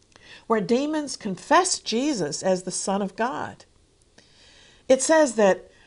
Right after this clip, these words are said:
unclean spirits, whenever they saw him, fell down before him and cried out,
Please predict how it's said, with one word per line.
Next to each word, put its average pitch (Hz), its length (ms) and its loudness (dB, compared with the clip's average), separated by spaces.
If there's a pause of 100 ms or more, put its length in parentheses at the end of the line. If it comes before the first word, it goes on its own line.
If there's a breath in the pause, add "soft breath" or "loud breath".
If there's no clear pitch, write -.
(220 soft breath)
unclean 311 680 -2
spirits, - 720 4
whenever 247 460 0
they 277 180 2
saw 254 400 -2
him, 165 360 -6
fell 302 520 -2
down 220 340 0
before 226 460 0
him 151 360 -8 (380 soft breath)
and 165 180 -10
cried 247 500 0
out, 277 500 -2